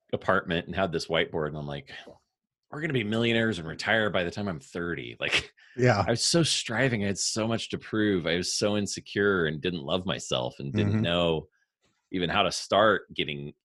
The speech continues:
Speaker 1: o-, healed or, or get over that, those, all those traumas and bad programming we get as kids that say we're not enough or
Speaker 2: Yep.
Speaker 1: that we gotta, uh, make money to prove that we're worthy or, um,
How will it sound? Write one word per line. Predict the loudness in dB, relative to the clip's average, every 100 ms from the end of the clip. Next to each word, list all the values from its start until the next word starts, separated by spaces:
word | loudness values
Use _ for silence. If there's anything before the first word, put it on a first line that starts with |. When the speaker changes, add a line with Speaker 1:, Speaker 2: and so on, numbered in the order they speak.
| -8
Speaker 1:
o-, | -8 -8
healed | -6 -4 -2 -4
or, | -4 -6 -8 -10
or | -12 -6
get | -2
over | -2 -4 -4
that, | -2 -2 -4 _
those, | -8 -8 -10 -14 _ _ -4
all | -2
those | -2 -4
traumas | -4 -2 0 -2 -4
and | -2
bad | 0 -2
programming | 0 0 0 -2 -2 -4
we | -4
get | -4 -4
as | -6
kids | -4 -4 -4 -8
that | -12
say | -6 -4
we're | -4
not | -4 -4 -6
enough | -8 -6 -6 -8
or | -8 -8 0
Speaker 2:
Yep. | 2 2 -6 -20 -20 _ -2
Speaker 1:
that | -2 -2 -6
we | -2
gotta, | 0 0 -2 -4 -12 _ _ _ _ _ -10
uh, | -4
make | -2 -2 -2
money | -2 -2 -2 -4
to | -4 -4 -4 -6
prove | -6 -6 -4
that | -6
we're | -6
worthy | -6 -4 -4 -2 -2 0 -2
or, | -2 -4 -6 -12 _ _ _ -14
um, | -12 -12